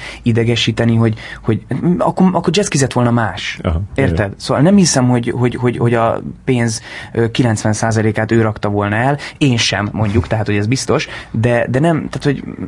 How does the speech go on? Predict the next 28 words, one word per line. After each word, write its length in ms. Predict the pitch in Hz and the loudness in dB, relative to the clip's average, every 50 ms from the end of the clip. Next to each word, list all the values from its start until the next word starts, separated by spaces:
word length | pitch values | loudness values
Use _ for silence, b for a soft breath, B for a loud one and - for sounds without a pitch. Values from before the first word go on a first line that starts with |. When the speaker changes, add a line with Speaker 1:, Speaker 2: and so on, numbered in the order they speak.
| - - 160 | -4 0 2
Speaker 1:
nem 180 | 165 185 190 185 | 4 4 4 4
látok 360 | 160 135 120 - 117 110 - | 4 2 2 0 -4 -4 -2
én 120 | 117 110 | 0 0
ebbe 220 | 110 107 104 110 110 | 0 0 0 0 -2
ilyen, 380 | 110 113 113 110 110 107 - - - | 0 0 0 0 0 -2 -4 -6 -8
ilyen, 400 | 117 120 117 113 110 110 110 113 | -4 -2 -2 0 0 -2 -2 -4
ilyen 240 | - - 120 117 110 - | -4 -4 -2 -2 -2 -2
óriás, 720 | 123 120 120 117 110 110 107 104 104 101 - - - - 113 | 0 0 0 2 2 0 0 0 -2 -2 -2 -4 -4 -4 -2
ö, 140 | 107 104 104 107 B B B B B B B B B - - 110 104 | -2 -2 -2 -4 B B B B B B B B B -10 -8 -6 -2
megint 360 | 139 170 202 196 175 147 127 110 | 0 2 2 4 4 4 4 2
csak 180 | - 120 - | 0 -2 -2
ez 120 | 117 107 113 | -2 -2 0
a 80 | 113 | 0
végre 380 | 110 113 131 160 175 147 123 117 | 0 2 4 4 4 4 2 0
valamit 480 | 107 110 127 135 127 117 113 107 - 123 | 0 0 2 2 2 2 2 0 0 0
lehet 480 | 120 123 123 120 104 - - - - - - 78 - - - - - - - | 0 2 2 0 0 -2 -4 -14 -14 -12 -14 -16 -16 -16 -20 -14 -14 -14 -10
kivenni, 480 | - - 131 113 120 113 113 110 110 110 | -2 -2 0 2 2 2 2 2 2 2
és 220 | 110 110 - - | 2 0 0 -2
akkor 320 | 110 - - - 113 104 107 113 120 123 123 113 101 101 107 117 107 | -6 -6 -6 -6 -6 -4 -4 -4 -4 -6 -6 -6 -8 -8 -8 -6 -6
ott, 220 | 113 117 117 - - - | -6 -8 -8 -8 -6 -4
ott 200 | 120 113 117 - | -4 -4 -6 -4
van 220 | 113 120 123 117 | -4 -2 -2 -2
a 40 | 101 - | -2 -4
cím, 240 | - - 113 117 110 - | -6 -4 -4 -4 -4 -4
a 40 | 82 95 | -6 -4
jetskizett 520 | - 120 117 - - 120 113 104 - - | -4 -6 -6 -6 -6 -4 -4 -4 -4 -6
a 40 | - | -6
Dunán. 320 | - 117 113 113 110 110 | -2 0 0 2 2 0